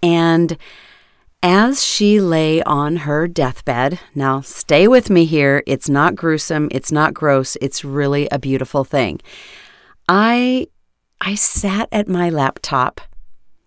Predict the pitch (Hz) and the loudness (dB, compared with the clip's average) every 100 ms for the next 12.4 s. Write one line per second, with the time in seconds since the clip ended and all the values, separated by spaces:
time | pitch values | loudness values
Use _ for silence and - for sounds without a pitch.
0 | _ - 156 160 160 - 160 165 180 180 | _ -6 -2 0 -2 -4 -4 -2 0 -2
1 | - - - _ _ _ _ _ _ _ | -4 -12 -20 _ _ _ _ _ _ _
2 | - - 185 233 330 285 180 190 196 - | -8 2 4 6 6 4 4 4 2 -2
3 | 170 143 127 139 - 143 135 127 131 135 | -2 0 -2 -4 -8 -6 -4 -4 -4 -8
4 | _ _ 139 143 - - 139 135 135 139 | _ _ -4 -4 -4 -8 -6 -4 -6 -6
5 | 131 - - - _ _ _ _ _ _ | -6 -8 -14 -20 _ _ _ _ _ _
6 | - 160 165 147 156 190 - 185 170 - | -10 -8 -4 -4 -2 -4 -2 -2 -2 -6
7 | - 156 143 135 - - 139 147 156 196 | -4 -2 -2 -4 -10 -8 -2 -2 -2 -2
8 | 185 180 156 143 151 151 151 135 123 123 | 0 0 -2 -4 -6 -6 -4 -4 -6 -12
9 | _ _ - - - - 190 202 226 233 | _ _ -20 -20 -10 0 2 4 4 6
10 | 233 233 - - 180 170 175 - 190 202 | 4 2 -4 -8 -6 -4 -6 -2 0 2
11 | 196 180 175 - 165 160 - 165 147 - | 2 0 -4 -4 -4 -4 -4 -6 -6 -8
12 | - 151 143 - | -8 -6 -6 -8